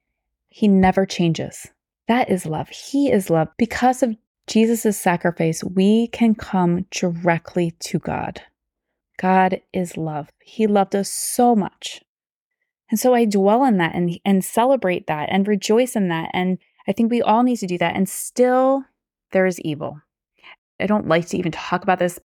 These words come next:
You know, the word tells us this. The word tells us that still evil exists and the illnesses in this world demonstrate, I mean, when I think of it, it demonstrates the evil in this world. Satan is real. And I think of, of Ephesians chapter six, verse twelve, "For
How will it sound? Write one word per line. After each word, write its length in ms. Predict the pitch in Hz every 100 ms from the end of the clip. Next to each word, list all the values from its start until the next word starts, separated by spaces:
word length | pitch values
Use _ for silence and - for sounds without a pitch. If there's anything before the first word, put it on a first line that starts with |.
| -
You 140 | 190
know, 160 | 175 170
the 140 | 170
word 400 | 170 185 202 220
tells 340 | - - 262 220
us 180 | 147 -
this. 360 | - - - _ _ _
The 60 | 196
word 180 | 226 220
tells 300 | - 247 240
us 100 | 202
that 180 | 170 -
still 540 | - 226 240 262 - -
evil 260 | 208 202
exists 400 | 185 165 165 170
and 140 | 175 170
the 140 | -
illnesses 520 | 196 220 220 214 208
in 100 | 185
this 160 | 175 165
world 380 | 165 165 165 -
demonstrate, 540 | 165 165 175 160 - - _ _ -
I 60 |
mean, 240 | 180 170 175
when 140 | 175
I 60 | 165
think 220 | 226 220
of 100 | 185
it, 160 | 165 - -
it 200 | 202 175
demonstrates 500 | 208 277 - 156 156
the 100 | -
evil 200 | 143 135
in 80 | -
this 180 | -
world. 380 | - - - - _ _ -
Satan 380 | - 247 262 247
is 200 | 202 165
real. 360 | 156 156 165 _ _ _ _ -
And 160 | 175 160
I 60 |
think 180 | 160 175
of, 140 | 175 -
of 180 | - 180
Ephesians 500 | 170 214 214 196 185
chapter 280 | - 185 170
six, 420 | - 190 - - _ _ _ _ _ -
verse 240 | 185 175
twelve, 480 | - 190 175 175 -
"For 480 | - 185 180 180